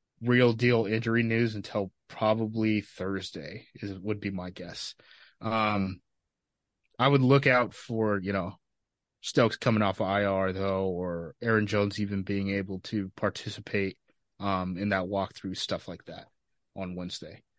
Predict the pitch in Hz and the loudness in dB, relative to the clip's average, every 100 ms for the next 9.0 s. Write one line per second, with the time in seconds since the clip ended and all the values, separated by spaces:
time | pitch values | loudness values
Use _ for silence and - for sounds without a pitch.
0 | _ _ 98 92 92 90 - 101 131 139 | _ _ -6 -4 -4 -8 -4 -2 0 -2
1 | - _ _ - - 110 120 - 127 127 | -6 _ _ -8 -4 -4 -2 0 0 0
2 | - - 120 165 - _ _ _ 101 107 | -2 2 2 2 -2 _ _ _ -4 0
3 | 113 107 101 101 107 120 117 110 120 139 | 2 2 -2 0 2 4 2 2 2 2
4 | 139 - - _ _ _ _ 101 113 135 | 0 -4 -12 _ _ _ _ -4 -2 2
5 | 139 156 175 95 101 - 120 120 110 117 | 2 0 -4 -8 -6 0 2 2 2 2
6 | 107 113 117 120 113 113 113 110 110 107 | 4 2 4 4 6 6 6 4 2 0
7 | 123 123 110 117 113 107 120 123 107 98 | 0 2 2 2 2 2 2 0 -2 -2
8 | - 104 110 117 117 110 113 113 123 131 | 0 2 4 4 4 4 4 6 4 2